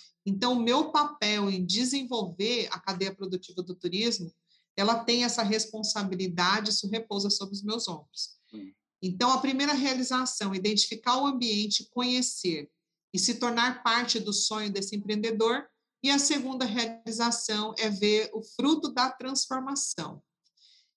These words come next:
Speaker 1: E muitas vezes, quando eu trabalho com regiões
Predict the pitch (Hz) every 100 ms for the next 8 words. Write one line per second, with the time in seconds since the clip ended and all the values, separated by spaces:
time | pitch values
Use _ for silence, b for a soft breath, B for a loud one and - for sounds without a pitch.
0 | _ 202 226 349 339 247 175 190 233 254
1 | 196 165 - 220 220 226 233 208 190 208
2 | 226 202 185 - 190 185 175 170 147 170
3 | 208 202 196 190 196 185 170 -